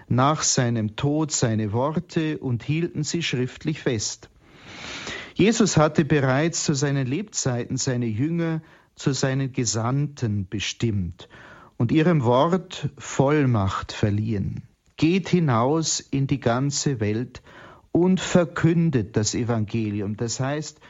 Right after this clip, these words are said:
streut das Wort Gottes aus. Das Wort der Apostel und der kirchlichen Verkünder erwies sich dabei als heilwirkendes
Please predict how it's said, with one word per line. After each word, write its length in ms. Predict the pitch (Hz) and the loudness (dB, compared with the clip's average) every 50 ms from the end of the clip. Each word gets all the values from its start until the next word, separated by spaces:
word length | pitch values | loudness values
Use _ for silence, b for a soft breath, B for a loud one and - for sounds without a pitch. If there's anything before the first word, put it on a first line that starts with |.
| B B | B B
streut 720 | B - - - - 160 175 139 156 180 190 190 185 - - | B -6 -2 0 2 4 4 4 4 4 2 2 0 0 0
das 260 | 143 135 - - 127 | 0 0 0 0 0
Wort 320 | 123 127 131 131 - - | 0 0 -2 -4 -4 -4
Gottes 440 | - 139 135 135 - 131 120 - - | -2 -2 -2 -2 -2 -2 -2 -2 -2
aus. 540 | - 92 92 - - - - - - - - B B B B B B B B B B B B B B B B | -4 -4 -4 -4 -6 -6 -8 -10 -10 -12 -14 B B B B B B B B B B B B B B B B
Das 240 | - 120 117 - 139 | 0 0 2 4 4
Wort 340 | 160 196 220 226 226 - | 4 4 4 2 0 0
der 100 | - 143 | 0 0
Apostel 640 | 127 127 - - 147 185 208 202 - - - - 160 | 0 -2 -2 0 0 0 0 0 -4 -4 -2 -2 -2
und 300 | - - 139 127 117 - | -2 0 -2 -2 0 0
der 80 | 127 110 | -2 -2
kirchlichen 720 | - - - 185 214 208 180 - - 170 165 - 160 160 151 | 0 0 0 0 0 0 -4 -4 -4 -4 -2 -2 -2 -4 -4
Verkünder 840 | - - 165 147 147 - - - 139 120 117 104 95 101 104 113 B B B B B B B B B B | -2 -2 -2 -2 -2 -2 -2 0 0 0 0 -2 -2 -4 -6 -6 B B B B B B B B B B
erwies 520 | - 127 120 110 127 170 190 202 196 - - | 0 0 0 0 0 0 0 0 0 -2 -2
sich 260 | - 180 165 - - | -2 -4 -4 -4 -2
dabei 800 | - 113 110 117 120 131 135 135 120 120 127 127 131 143 143 143 143 B B B B B B B | 0 0 2 2 0 0 -2 -2 0 0 0 0 -2 -2 -4 -6 -8 B B B B B B B
als 460 | - 104 104 104 95 - - 117 107 | -2 0 0 0 0 0 0 0 0
heilwirkendes 1500 | 120 127 135 143 165 175 175 165 139 117 120 135 143 147 147 139 - - 160 151 143 131 143 135 135 - - - - | 2 2 2 2 2 0 0 0 0 0 0 0 -2 -4 -6 -8 -4 -4 -2 -2 -2 -2 -2 -4 -4 -6 -8 -8 -10